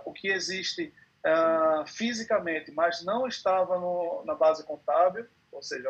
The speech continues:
as sobras físicas, e aquilo que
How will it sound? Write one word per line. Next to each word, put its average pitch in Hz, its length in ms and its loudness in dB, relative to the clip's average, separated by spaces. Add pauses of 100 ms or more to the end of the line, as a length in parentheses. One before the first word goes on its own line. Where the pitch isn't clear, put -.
(120)
as 139 120 2
sobras 151 360 -2
físicas, 190 540 -8 (520)
e 247 120 6
aquilo 233 440 0
que 233 280 -8